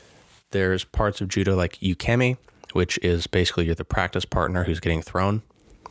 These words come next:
Uh, there's a whole art to falling in judo that you have to learn. Basically, like, you should be able to fall anywhere, any place, and be perfectly fine because you know how to fall.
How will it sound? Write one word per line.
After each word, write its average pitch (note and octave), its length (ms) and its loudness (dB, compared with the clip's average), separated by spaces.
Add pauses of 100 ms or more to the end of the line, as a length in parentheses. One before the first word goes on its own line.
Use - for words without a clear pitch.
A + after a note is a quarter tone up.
(200)
Uh, D#2 220 0
there's E2+ 180 -2
a F2+ 80 -2
whole A#2 420 0
art F2+ 280 -2
to F#2+ 100 -4
falling E2+ 560 -2
in F2 140 0
judo D#2+ 320 2
that D#2 100 -6
you E2 120 -2
have D#2+ 160 -2
to - 120 -8
learn. D2+ 320 0 (1120)
Basically, E2+ 520 0
like, D2+ 200 -2
you F#2 60 2
should F#2+ 160 0
be F#2 80 6
able F2 180 2
to - 80 -8
fall F2 300 2
anywhere, F2 500 2
any E2+ 160 2
place, F2 380 0
and F#2 100 0
be E2 120 -2
perfectly E2 420 0
fine D#2+ 340 0
because D#2+ 280 -2
you D#2+ 80 2
know D#2 100 -2
how - 200 -2
to - 60 -4
fall. - 320 -2